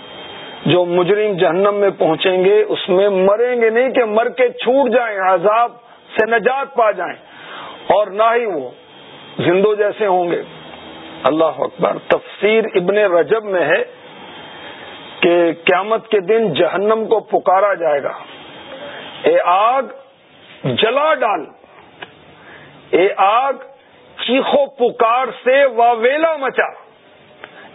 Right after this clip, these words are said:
اے آگ، کھا جا، لیکن ہلاک نہ کرنا۔" یعنی جہنم کی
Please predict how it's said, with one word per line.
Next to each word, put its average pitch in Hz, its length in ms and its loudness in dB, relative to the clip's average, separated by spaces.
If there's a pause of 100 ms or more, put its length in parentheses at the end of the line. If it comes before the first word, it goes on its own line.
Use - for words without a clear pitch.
(100)
اے 202 200 4
آگ، 247 440 2 (520)
کھا 262 320 0
جا، 269 220 -2 (720)
لیکن 226 800 2 (760)
ہلاک 196 580 2
نہ 170 120 0
کرنا۔" 113 420 -6
یعنی - 1000 -6
جہنم 170 500 0
کی 185 380 2